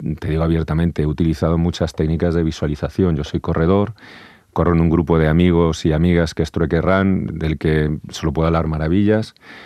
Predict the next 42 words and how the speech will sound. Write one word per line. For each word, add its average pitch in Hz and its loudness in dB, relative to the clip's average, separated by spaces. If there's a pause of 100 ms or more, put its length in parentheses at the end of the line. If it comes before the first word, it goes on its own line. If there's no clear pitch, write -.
(260)
eh, 80 -4
con 82 0
un 85 4
entrenador 87 2
que 87 0
nos 80 0
ha 85 0
enseñado 82 -2
técnicas 80 0
de 80 0
visualización, 82 0
con 80 0
Tony, 101 2
que 85 -2
nos 80 -4
enseña 85 0
cómo 87 2
debemos 80 0
de 80 -2
entrenar, 92 -2 (420)
cómo 90 4
debemos 82 2
vernos 85 0
en 82 0
la 82 0
carrera, 90 0
cómo 85 -2
tenemos 85 0
que 80 0 (280)
interiorizar 85 0
ese 85 -2
camino 87 0
que 80 -2
tenemos 87 -2
que - -2
hacer, 101 0
y 101 2
yo 90 2
simplemente 90 0
he 101 4
utilizado 85 -2
eso. 107 -6